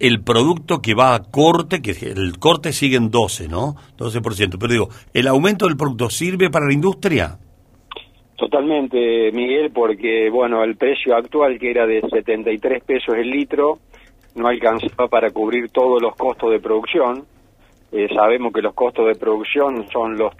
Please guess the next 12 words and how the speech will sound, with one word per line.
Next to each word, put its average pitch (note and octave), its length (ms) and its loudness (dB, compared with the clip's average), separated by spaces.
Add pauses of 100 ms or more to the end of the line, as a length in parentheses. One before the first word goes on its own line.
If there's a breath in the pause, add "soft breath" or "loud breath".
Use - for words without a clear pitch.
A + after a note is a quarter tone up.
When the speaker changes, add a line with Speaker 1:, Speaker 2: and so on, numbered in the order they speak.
(200)
Speaker 2:
tradicionales, B2+ 800 -2
pero, G2+ 880 0
eh, G2+ 400 -10 (400 soft breath)
materias A2+ 420 -2
primas, B2+ 720 0 (140)
eh, G2 460 -4
mano G#2+ 320 -6
de A2 120 0
obra, B2+ 380 2
energía, A2 880 -2
etcétera. D3+ 800 -2
Speaker 1:
Ujú. A#2 240 -4